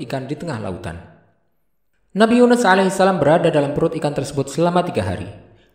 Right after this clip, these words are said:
Ada sebagian ulama yang menyebutkan bahwa beliau berada di sana selama tujuh hari,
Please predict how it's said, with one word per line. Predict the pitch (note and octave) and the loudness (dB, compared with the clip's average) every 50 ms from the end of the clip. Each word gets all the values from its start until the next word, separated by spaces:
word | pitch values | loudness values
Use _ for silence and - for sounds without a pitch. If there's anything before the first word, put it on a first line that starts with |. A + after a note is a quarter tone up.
| _ | _
Ada | G3+ G3+ B3 A#3+ B3 | 2 4 4 4 6
sebagian | G3+ A3 G#3+ G#3+ G#3 G3+ F#3+ | 6 6 6 6 6 4 4
ulama | E3+ E3+ F3+ F#3 F#3+ F3 | 4 4 4 4 4 2
yang | E3 D3+ D3+ | 0 -2 -4
menyebutkan | D3+ D3+ D3 C#3+ D#3 E3 - - E3 D#3 | -4 -4 -4 -2 -4 -2 -2 -2 -2 -2
bahwa | D3+ D3 C3+ C#3 C3+ | -2 -2 0 -2 -2
beliau | C3 C#3 E3 F#3 | 0 0 2 2
berada | F3 D#3+ C#3+ D3 C3+ - - | 2 2 0 2 2 0 -2
di | C3 | -2
sana | B2 - C#3 C3 C3 | -4 -6 -6 -6 -6
selama | - - C#3 D3+ D#3+ E3 D#3 | -6 -4 -4 -2 0 0 -2
tujuh | D3+ C3 A#2+ G#2 | -2 -2 -2 -2
hari, | G#2 F#2+ G2 F2+ G2 | -4 -4 -6 -8 -10